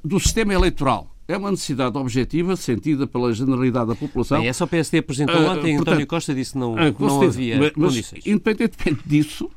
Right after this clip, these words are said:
Speaker 1: o que é certo é que é uma necessidade objetiva.
Speaker 2: Uhum.
Speaker 1: Independentemente de quem aceita, quem não aceita discutir. É uma necessidade objetiva, ah, fazer a reforma estrutural da despesa pública. Aliás, penso que no programa de,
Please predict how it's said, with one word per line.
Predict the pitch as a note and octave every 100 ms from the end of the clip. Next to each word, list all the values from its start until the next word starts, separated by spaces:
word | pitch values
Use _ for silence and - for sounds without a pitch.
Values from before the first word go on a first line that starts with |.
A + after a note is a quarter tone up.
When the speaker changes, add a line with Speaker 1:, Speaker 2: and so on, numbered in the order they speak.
| -
Speaker 1:
o | D#3+
que | -
é | C#3+
certo | - E3 -
é | -
que | F#3
é | G3
uma | G#3
necessidade | F3+ - F3 F#3
objetiva. | G3 D#3 D#3+ A#2 F3+ F2+ -
Speaker 2:
Uhum. | A#2+ G2+ - - -
Speaker 1:
Independentemente | F3 F3+ F3+ C#3+ E3 F#3
de |
quem | F#3 F3
aceita, | C#3+ F#3+ F#3 F#3
quem | E3 F3
não | E3
aceita | C3+ F3+ D3
discutir. | A#2+ - G2+ E2 - - - -
É | A#3+
uma | C4
necessidade | B3+ - G#3+ F#3+ E3+ F3
objetiva, | F3 D#3 D3+ - G3 G3+ G#3+ G#3+ - - - -
ah, | E3+
fazer | - G3 E3+ A3
a | G#3+
reforma | E3 - A3 G#3+
estrutural | G#3 - G3+ F#3 F#3+ G3
da | F#3
despesa | E3+ - E3+ E3
pública. | D#3+ E3+ G#2+ F#2+ - -
Aliás, | D3 C3+ E3 A3+ - - - - -
penso | D#3 -
que | D#3+
no | D#3
programa | C#3+ D#3 E3
de, | B2+